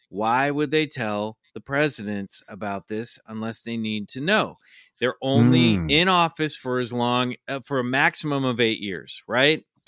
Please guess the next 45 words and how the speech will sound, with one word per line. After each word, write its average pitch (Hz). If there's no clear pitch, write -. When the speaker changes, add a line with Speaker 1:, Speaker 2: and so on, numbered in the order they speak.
Speaker 2:
Right. 92
Speaker 1:
So 165
unless 175
something 214
happens 147
on 131
their 123
watch, 107
the 165
military's 285
not 311
gonna 311
tell 311
'em. 143
They 226
don't 294
have 285
to 262
know. 294
Speaker 2:
No. 80
Speaker 1:
I 202
think 285
it's 285
like 262
in 254
the 240
movies. 190
I 135
think 156
it's 135
probably 170
<laughs> -
like, 143
this 151
is 160
one 147
time 165
I 143
think 123
it's 120
like 120
in 120
the 117
movies 113
where 123